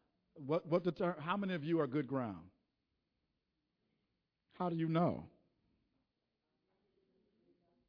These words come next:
How do you know? That's the question that we're gonna get at, but there's some, there's something about a choice in there. Hallelujah. Oh, oh, she couldn't help herself. It just jumped out of her.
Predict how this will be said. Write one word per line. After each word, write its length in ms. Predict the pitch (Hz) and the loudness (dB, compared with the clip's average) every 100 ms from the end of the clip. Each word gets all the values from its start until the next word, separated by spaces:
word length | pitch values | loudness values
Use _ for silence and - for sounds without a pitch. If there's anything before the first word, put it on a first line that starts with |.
| _ _ _ _ _ _ | _ _ _ _ _ _
How 140 | 156 185 | -2 2
do 60 | |
you 140 | 226 226 | 2 4
know? 380 | 190 170 98 - _ _ _ _ _ | 2 0 -2 -10 _ _ _ _ _
That's 200 | 131 147 - | 0 0 0
the 60 | |
question 360 | 156 160 139 135 | 0 0 2 0
that 140 | 127 | 0
we're 80 | 127 | 0
gonna 200 | 127 117 | 0 -2
get 200 | 107 143 | 0 2
at, 260 | 113 107 113 | 0 -2 -2
but 280 | 120 117 - - - _ _ | -2 -2 -8 -20 -20 _ _
there's 160 | 147 151 156 | -2 0 0
some, 140 | 143 | 0
there's 160 | 135 143 | 0 -2
something 220 | 202 247 | -2 -2
about 220 | 180 151 | 0 0
a 40 | 143 | 0
choice 360 | - 190 190 - | -2 -2 -2 0
in 140 | 139 | 0
there. 340 | 123 110 95 87 _ _ _ _ _ _ _ _ _ _ _ _ | 0 -2 -8 -14 _ _ _ _ _ _ _ _ _ _ _ _
Hallelujah. 500 | 151 151 151 170 139 131 | 2 4 4 4 2 0
Oh, 640 | 165 226 240 220 151 110 87 90 - - - - _ 139 | -6 -6 -6 -4 -4 -6 -10 -18 -20 -20 -20 -20 _ -10
oh, 380 | 165 208 190 131 | -8 -4 -4 -6
she 60 | 269 | -4
couldn't 180 | 180 151 | -4 -2
help 180 | 165 | -2
herself. 320 | 160 127 135 139 | -2 -4 -4 -4
It 60 | |
just 180 | 147 120 | -4 -4
jumped 280 | 120 156 147 | -2 0 0
out 160 | 135 | 0
of 80 | 131 | 0
her. 240 | 113 104 | -2 -6